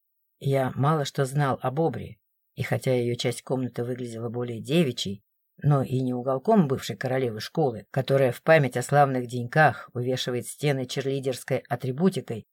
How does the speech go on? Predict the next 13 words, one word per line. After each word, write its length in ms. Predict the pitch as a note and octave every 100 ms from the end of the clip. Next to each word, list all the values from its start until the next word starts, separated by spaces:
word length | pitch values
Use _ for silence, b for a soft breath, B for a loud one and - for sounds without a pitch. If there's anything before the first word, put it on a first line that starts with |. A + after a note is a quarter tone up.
| _
и 100 | -
прочей 320 | B2+ D3 B2+ A2
ерундой. 580 | A#2 C3+ C#3+ B2+ G2 - _ _ _ _ -
Я 180 | C3+
видел 280 | C#3 E3 E3
такие 340 | D3 D3 D3+ D3
комнаты 400 | E3 D3 C3+ C3
десятки 420 | C3 D#3 C3+ D#3
раз, 400 | D3 A2+ - -
меня 340 | - B2+ C3 B2+
это 140 | B2
не 120 | B2+
парило. 460 | C3 C3+ A2+ F#2+ F#2+